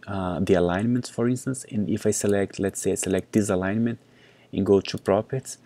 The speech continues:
I can see general information, uh, from the drawing. And, uh, here's the interesting piece. I can see, uh, sub-entity data from this, uh, alignment. And, uh, I,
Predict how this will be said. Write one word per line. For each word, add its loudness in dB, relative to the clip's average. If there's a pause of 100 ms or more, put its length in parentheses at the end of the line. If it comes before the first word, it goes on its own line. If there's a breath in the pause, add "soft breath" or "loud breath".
(320 loud breath)
I 0
can 0
see 0
general -2
information, 0
uh, -4 (640 loud breath)
from 0
the -6
drawing. 0 (300 loud breath)
And, 0
uh, -2
here's -4
the 0
interesting -2
piece. -2
I -6
can -2
see, 2
uh, -4
sub-entity -2 (480 loud breath)
data 4 (360 soft breath)
from 2
this, 0
uh, -6
alignment. -2 (480 soft breath)
And, -2
uh, -2 (120)
I, -6